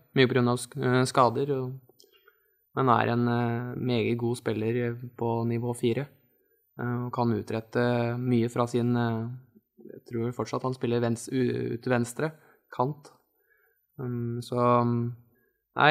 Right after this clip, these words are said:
men jeg, jeg er overrasket at de si-, ligger der de ligger. Eh, alle tror vel at Lyn skal ligge høyere, men, eh, ja. Nei,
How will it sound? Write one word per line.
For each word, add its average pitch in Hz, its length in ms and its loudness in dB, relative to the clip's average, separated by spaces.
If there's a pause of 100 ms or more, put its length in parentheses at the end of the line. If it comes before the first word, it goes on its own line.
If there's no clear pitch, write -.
(140)
men 160 160 0
jeg, 151 240 4
jeg 151 80 2
er 151 80 8
overrasket 123 400 4
at 147 80 -8
de 165 80 2
si-, - 160 -2
ligger 127 320 2
der 117 140 6
de 123 100 4
ligger. 120 400 2 (320)
Eh, 120 480 -6 (480)
alle 120 400 0
tror 117 240 2
vel 120 160 0
at 120 240 -10
Lyn 120 260 2
skal 123 220 -2
ligge 123 240 2
høyere, 113 160 0
men, 131 240 -2
eh, - 1400 -10
ja. - 80 -6 (480)
Nei, 139 100 -2